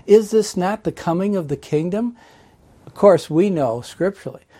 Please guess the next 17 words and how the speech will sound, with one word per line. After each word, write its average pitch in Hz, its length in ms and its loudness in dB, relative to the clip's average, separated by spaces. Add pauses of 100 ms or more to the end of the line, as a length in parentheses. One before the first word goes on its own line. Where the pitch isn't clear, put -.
(260)
that 147 100 -4
until 143 640 0
the 143 120 -8
people 185 440 -4
as 139 200 -6
a 131 100 -4
nation 165 540 -2
had 160 180 -6
accepted 147 640 -6
him 123 260 -6
as 123 220 -14
king, 135 380 -6 (360)
the 165 80 -4
kingdom 160 440 0
could 131 240 -2
not 131 320 -4
come. 117 400 -14